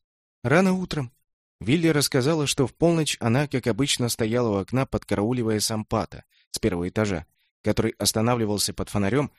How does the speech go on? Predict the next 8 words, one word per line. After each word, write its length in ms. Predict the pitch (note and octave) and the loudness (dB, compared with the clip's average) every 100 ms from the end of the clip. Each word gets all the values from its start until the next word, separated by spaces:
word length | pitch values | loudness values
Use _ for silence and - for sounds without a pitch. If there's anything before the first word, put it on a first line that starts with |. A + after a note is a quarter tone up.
| _ - | _ -6
чтобы 260 | - G2 | -4 -2
показать 480 | - - G2 C3 - | -4 -2 0 0 -2
ей 120 | B2 | -2
на 120 | G#2+ G2 | -2 0
пальцах 440 | A#2+ B2 - A2+ | 0 0 -2 -6
вторую 420 | - G#2 G2+ A#2 | -4 -2 0 -2
цифру 400 | G#2 - G#2 G#2+ | -4 -4 -4 -4
лотереи. 560 | G2 G2 G#2+ F#2+ D#2 | -2 0 -2 -2 -8